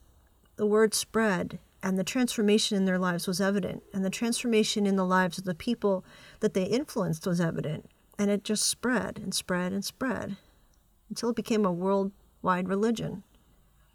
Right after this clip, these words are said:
And Jesus wasn't a Christian. <laughs> His followers were. And Jesus changed the world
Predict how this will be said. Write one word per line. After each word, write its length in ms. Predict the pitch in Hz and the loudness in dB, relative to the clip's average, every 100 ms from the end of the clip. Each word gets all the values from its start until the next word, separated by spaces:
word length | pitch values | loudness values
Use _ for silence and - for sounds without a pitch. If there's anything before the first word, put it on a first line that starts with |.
| _ _ _ _ _ _ _ _ - | _ _ _ _ _ _ _ _ -2
And 300 | 208 208 202 | 2 2 0
Jesus 440 | - 226 277 311 - | 0 0 0 -2 0
wasn't 320 | 180 175 - | 0 0 -4
a 40 | |
Christian. 540 | 156 - 196 - 240 285 _ _ _ _ _ _ _ _ _ _ - - _ _ - - - - - | -8 -6 -4 -2 -4 -4 _ _ _ _ _ _ _ _ _ _ -20 -20 _ _ -16 -14 -14 -8 0
<laughs> 0 | |
His 360 | 233 277 - - | 0 0 -4 0
followers 480 | 185 208 254 170 160 | 4 6 4 2 -2
were. 240 | 95 80 - _ _ - - - - - - - - - _ - | -2 -4 -6 _ _ -20 -20 -20 -20 -20 -20 -20 -20 -20 _ -10
And 300 | - 214 208 | 0 2 4
Jesus 340 | 202 226 226 - | 2 0 -2 -2
changed 320 | 214 202 196 | 0 0 0
the 80 | 185 | 2
world 420 | 202 190 180 | 4 2 0